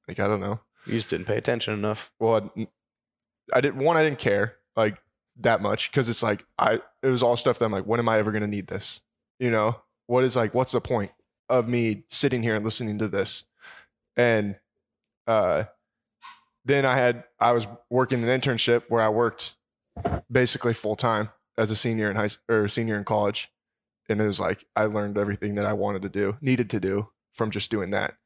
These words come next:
Speaker 1: I've learned more about writing from Rob Gray than I did from any professor I ever had.
Speaker 2: Well, Rob Gray's a really good writer too.
Speaker 1: Yeah. But that's, that's just what I'm saying. Like, you learn more from just people that you meet, like, doing your job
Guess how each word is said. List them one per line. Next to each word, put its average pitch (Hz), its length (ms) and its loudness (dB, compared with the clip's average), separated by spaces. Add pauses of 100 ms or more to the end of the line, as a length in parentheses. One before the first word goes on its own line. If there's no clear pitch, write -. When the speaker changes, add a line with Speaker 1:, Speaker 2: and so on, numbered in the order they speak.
(120)
Speaker 1:
I've 151 200 4
learned 180 240 0
more 147 420 0 (140)
about 120 260 2
writing 127 340 2
from 120 220 -4
Rob 117 240 2
Gray 117 300 2 (400)
than 131 100 2
I 127 100 4
did 120 220 2
from 113 200 -2
any 120 140 0
professor 98 460 -2
I - 80 -2
ever 95 140 -6
had. 92 220 -6 (320)
Speaker 2:
Well, 120 100 -2
Rob 151 180 2
Gray's 123 180 2
a 101 60 0
really 98 220 0
good 92 140 -2
writer 95 260 0
too. 92 220 -4 (140)
Speaker 1:
Yeah. 127 220 2 (480)
But 123 400 2
that's, 139 420 2
that's 135 200 4
just 120 140 -4
what 120 80 2
I'm 104 80 0
saying. 131 300 2
Like, 101 180 0
you 135 160 0
learn 135 220 2
more 123 220 2
from 120 160 0
just 110 200 -4
people 131 260 0
that 110 140 4
you 120 100 0
meet, 117 200 0
like, 107 200 0
doing 117 280 0
your 104 100 -2
job 104 400 0